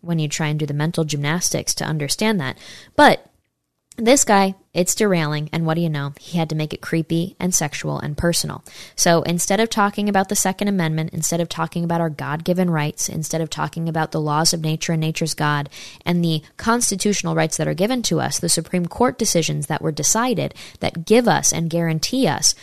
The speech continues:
or not give us because God gives us our rights, but guarantee and protect our rights, our God-given rights, including the ability to do things like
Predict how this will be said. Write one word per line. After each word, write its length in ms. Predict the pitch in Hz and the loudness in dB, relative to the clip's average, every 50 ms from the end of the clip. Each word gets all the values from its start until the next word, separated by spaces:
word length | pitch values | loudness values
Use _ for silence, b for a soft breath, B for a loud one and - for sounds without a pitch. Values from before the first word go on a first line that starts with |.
| B B B B B B - | B B B B B B -2
or 140 | - 180 185 | 0 2 2
not 320 | 170 - 185 240 254 226 | 2 2 2 2 2 4
give 160 | 180 233 220 170 | 4 4 4 4
us 180 | 131 - - | 4 0 0
because 300 | - 165 156 - 156 147 | -2 -2 -2 -2 -4 -2
God 260 | - 170 165 170 165 | 0 0 0 0 0
gives 200 | - 160 147 - | 0 -2 -2 -2
us 120 | 139 - - | -2 -2 -2
our 100 | 139 139 | -2 -2
rights, 300 | 156 180 170 139 - - | 0 0 0 -2 -4 -4
but 240 | - 156 143 143 165 | -4 -4 -4 -2 0
guarantee 720 | - 190 202 208 208 196 185 175 - - 247 240 214 190 - | 2 2 4 4 2 2 2 0 0 0 0 0 0 0 0
and 180 | 160 170 165 | -2 -2 -2
protect 540 | - - 156 - - - 269 311 - - 196 | -2 -4 -4 -4 -2 0 0 -2 0 0 -2
our 120 | 151 127 131 | -2 -2 -4
rights, 300 | 123 117 92 - - - | -8 -8 -10 -10 -8 -6
our 100 | 151 147 | -6 -4
God-given 520 | 143 156 143 135 - - 143 135 131 131 | -2 -2 -2 -2 -2 -4 -6 -6 -6 -6
rights, 320 | - - - - - - B B B B B B B B B B B _ - | -6 -8 -8 -6 -6 -8 B B B B B B B B B B B _ 0
including 560 | 190 190 185 - - 285 294 320 262 185 170 | 2 2 2 2 4 4 6 6 6 4 4
the 100 | 170 170 | 2 2
ability 320 | 170 156 165 165 165 160 156 | 2 2 2 2 2 0 -2
to 100 | 151 160 | -2 -2
do 200 | 151 160 156 160 | -2 0 -2 -2
things 360 | - - 151 147 147 143 - | -2 -2 -4 -2 -2 -2 -2
like 200 | 151 143 143 - | -2 -2 -4 -4